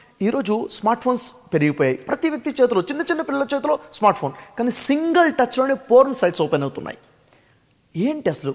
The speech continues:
సమాజానికి మనం ఏం నేర్పాలనుకుంటున్నాం? భవిష్యత్తు ఏంటి అసలు మనది? ఆలోచిస్తున్నారా? ఎవరు ఆలోచించాలి? స్ట్రాంగ్గా మన తెలుగు రాష్ట్రాల్లో, మన భారతదేశంలో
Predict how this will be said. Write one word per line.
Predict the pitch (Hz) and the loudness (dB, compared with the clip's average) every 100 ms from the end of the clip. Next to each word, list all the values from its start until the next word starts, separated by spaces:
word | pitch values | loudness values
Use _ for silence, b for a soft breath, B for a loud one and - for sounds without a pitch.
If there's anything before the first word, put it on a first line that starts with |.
| - | -4
సమాజానికి | 170 247 277 294 | -2 0 0 -2
మనం | 233 185 | 0 0
ఏం | 254 | 2
నేర్పాలనుకుంటున్నాం? | 226 220 196 175 156 123 - - b b b 131 | 0 2 2 0 -4 -6 -10 -16 b b b 0
భవిష్యత్తు | 190 302 370 - 294 | 4 4 2 0 0
ఏంటి | 311 | 2
అసలు | 220 160 | 0 0
మనది? | 131 127 123 - b b b 175 | -2 -4 -10 -16 b b b -2
ఆలోచిస్తున్నారా? | 254 302 311 - 262 247 - - - _ 156 | 0 0 0 -2 0 -2 -4 -12 -20 _ 0
ఎవరు | 254 285 | 4 4
ఆలోచించాలి? | 285 233 254 247 220 - b b b b b b _ - | 2 -2 0 0 0 -6 b b b b b b _ -4
స్ట్రాంగ్గా | - 160 226 311 285 156 - - 139 | -2 2 2 4 2 0 -2 -10 -4
మన | 156 254 302 | 0 2 2
తెలుగు | 233 214 180 | 2 2 0
రాష్ట్రాల్లో, | 151 120 - 123 135 214 | 0 -2 -2 0 2 4
మన | 254 269 | 4 4
భారతదేశంలో | 247 165 226 220 165 147 - 127 127 - 220 | 4 6 6 4 2 0 -2 -2 4 4 4